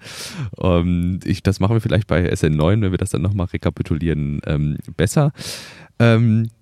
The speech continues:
aber ich denke, allen, äh, ist, äh, ge-, oder all-, alle sind sich gewahr geworden, dass, äh, S N acht am Ende in einem Feuerball, ähm,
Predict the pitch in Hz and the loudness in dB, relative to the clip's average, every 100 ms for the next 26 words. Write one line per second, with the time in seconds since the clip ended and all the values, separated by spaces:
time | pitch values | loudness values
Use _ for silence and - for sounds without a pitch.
0 | _ _ - 120 123 107 110 110 - 92 | _ _ 2 4 4 2 0 0 2 2
1 | 110 110 104 98 - 98 95 90 92 - | 4 2 2 2 2 2 4 2 0 -4
2 | - 87 90 87 - 85 85 73 - - | -4 0 2 0 -2 -2 -2 -2 -4 -2
3 | 82 87 - 101 101 90 92 92 78 82 | 0 -2 2 2 2 -2 -2 -2 0 0
4 | 95 90 85 82 82 78 - - 90 - | 2 4 4 4 2 0 -4 -2 0 0
5 | 92 76 76 71 - 85 - - 85 - | 0 0 0 -2 -2 -4 -6 -4 -2 0
6 | 85 78 57 73 71 73 - 95 113 92 | 2 2 0 0 0 -4 0 2 4 2
7 | 92 85 90 85 85 - 80 80 80 78 | 2 2 2 2 2 0 0 2 2 2
8 | 78 73 | 2 0